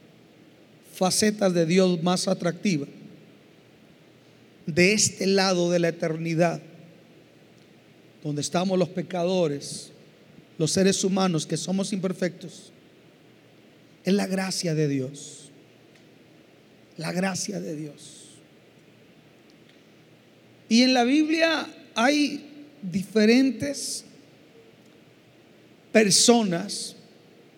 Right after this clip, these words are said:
que cada uno de ellos va revelando en cierta manera, dada su relación con Dios, va revelando el carácter de Dios. Por ejemplo, Abraham dice la Biblia que es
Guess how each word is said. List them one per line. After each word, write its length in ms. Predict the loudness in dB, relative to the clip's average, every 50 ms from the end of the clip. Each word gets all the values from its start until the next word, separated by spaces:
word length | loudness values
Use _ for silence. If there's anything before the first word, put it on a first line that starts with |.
| -20 -20 _ -20 -20 -20 -20 -20 -20 -20 -20 -20 -20 -20 -20 -20 -20 -18 -6
que 180 | -2 -2 -2 0
cada 300 | 0 0 0 2 2 2
uno 220 | 2 2 2 2
de 100 | 4 4
ellos 240 | 4 4 2 2 2
va 120 | 2 2
revelando 720 | 2 2 2 2 2 4 4 2 2 2 2 0 0 0 0
en 100 | -2 -2
cierta 460 | -2 0 0 0 0 0 -2 -2 -2
manera, 680 | 0 0 0 0 0 0 0 0 0 0 -2 -2 -4 -8 -12 -20 -20 -20 -20 -20 -20 -20 -20 -20 -20 -20 -20 -20 -20 -20 -20 -20 -20 -20 -20 -20 -20 -20 -14 -10
dada 440 | -4 0 4 4 4 4 4 4 2
su 160 | 2 0 0
relación 480 | 2 2 2 2 0 0 -2 -4 -4 -2
con 160 | -2 -2 0
Dios, 200 | 2 2 4 4
va 80 | 4
revelando 540 | 4 4 4 4 4 4 4 2 2 2 2
el 80 | 0 0
carácter 460 | 0 0 0 0 -2 -4 -6 -6 -4
de 120 | -4 -4
Dios. 460 | -2 -4 -4 -4 -6 -8 -14 -18 -20 -20 -20 -20 -20 -20 -20 -20 -20 -20 -20 _ -20 -20 -20 -20 _ -20 -20 -20 -20 -20 -20 -20 -20 -20 -20 -20 -20 -20 -20 -20 -20 -20 -20 -20 -18 -4
Por 140 | -2 0 2
ejemplo, 340 | 2 2 2 0 2 2 4
Abraham 380 | 4 4 4 2 2 2 2 0
dice 240 | 0 0 0 0
la 100 | 2 2
Biblia 280 | 2 2 2 0 0 0
que 180 | 2 2 4 4
es 260 | 2 0 -2 -10